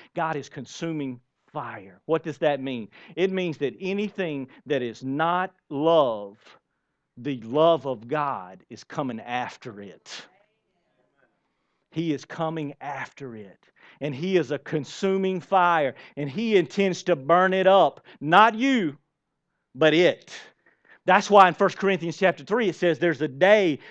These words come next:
when all the things of our life are gonna be put under this consuming fire. And the wood and the hay and the stubble, those things are gonna burn up. And a lot of people get scared about that. But I was meditating on it one day, and I'm like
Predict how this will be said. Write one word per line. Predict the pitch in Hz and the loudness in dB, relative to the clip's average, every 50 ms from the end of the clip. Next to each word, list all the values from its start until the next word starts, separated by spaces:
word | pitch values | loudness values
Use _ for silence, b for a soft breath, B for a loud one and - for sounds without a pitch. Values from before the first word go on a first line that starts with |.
| B B | B B
when | 175 185 | -2 0
all | 165 156 180 202 233 247 | 4 6 6 8 6 6
the | 240 220 | 4 2
things | - 233 233 226 214 185 | 0 0 0 0 0 0
of | 196 185 | 2 4
our | 185 180 175 170 | 6 6 6 6
life | 175 196 202 190 175 156 156 | 4 4 4 4 4 2 -2
are | 160 | -4
gonna | 139 165 170 165 | -2 -2 -2 -2
be | 147 147 156 | -2 -4 -6
put | 135 - - 214 214 208 | -6 -2 2 2 4 4
under | 185 180 190 165 170 | 2 0 0 -2 -2
this | 160 147 160 151 - | -2 -2 -4 -6 -6
consuming | - 175 156 131 - - 196 196 196 202 202 185 165 | -6 -6 -6 -6 -6 -6 -4 -4 -4 -4 -6 -8 -6
fire. | - 185 180 175 165 156 147 123 104 98 - b b b b b b b 208 | -2 0 2 2 2 0 0 -2 -6 -12 -16 b b b b b b b -4
And | 160 170 160 | -2 0 0
the | 156 139 | 0 0
wood | 131 165 214 226 220 202 170 | 0 2 6 6 6 6 6
and | 160 156 151 | 4 0 0
the | 139 | 0
hay | 143 196 214 214 202 | 2 2 2 2 2
and | 170 151 | 0 -2
the | 143 | -4
stubble, | - - - - 165 147 156 151 | -8 -4 2 2 2 2 2 0
those | 151 185 196 190 - | 0 0 0 0 -2
things | 202 202 190 151 160 | -2 -2 -2 -2 -4
are | 156 | -2
gonna | 143 170 170 160 139 | 0 0 0 0 -2
burn | 127 127 170 180 190 196 196 185 | -2 2 4 4 4 4 2 4
up. | 180 180 151 113 - - - - B B B B B | 4 4 4 2 0 -6 -20 -20 B B B B B
And | 185 180 | 0 0
a | 165 | 2
lot | 156 175 202 233 254 | 2 2 2 2 2
of | 233 156 | 2 2
people | - 202 180 - 170 156 | 0 -4 -4 -4 -6 -4
get | 135 170 160 - | -2 -4 -4 -4
scared | - - - - 233 254 254 226 180 | -6 -16 -14 -8 -2 2 2 2 2
about | 156 139 156 147 139 - | 2 2 0 0 0 -2
that. | 156 143 117 95 - b b b b b b b | -4 -6 -6 -6 -10 b b b b b b b
But | 139 180 175 | 4 6 8
I | 220 262 | 8 8
was | 240 196 147 120 | 6 4 2 0
meditating | 151 175 233 262 233 190 - - 185 170 156 156 156 | 0 2 2 2 2 2 0 0 0 0 0 -2 -4
on | 151 147 143 139 | -4 -4 -4 -4
it | 135 139 | -6 -4
one | 135 151 151 143 | -4 -4 -2 0
day, | 143 143 143 143 | 2 2 2 2
and | 143 160 | 2 0
I'm | 165 165 165 | 0 0 2
like | 160 156 147 131 123 | 2 2 2 2 0